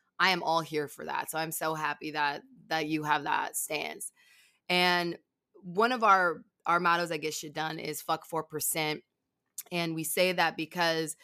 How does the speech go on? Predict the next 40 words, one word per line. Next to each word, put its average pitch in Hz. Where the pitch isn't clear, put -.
women 180
own 180
nearly 165
half 165
of 147
businesses, 170
but 170
we 175
only 175
bring 165
in 165
about 160
four 151
percent 156
of 147
total 156
revenues. 151
And 156
going 165
back 180
to 208
what 185
you 185
said, 214
seat 240
at 220
the 165
table, 240
ownership 214
matters. 175
We 180
can't -
have 202
seats 196
at 175
the -
table 170
at 143
four 160
percent. -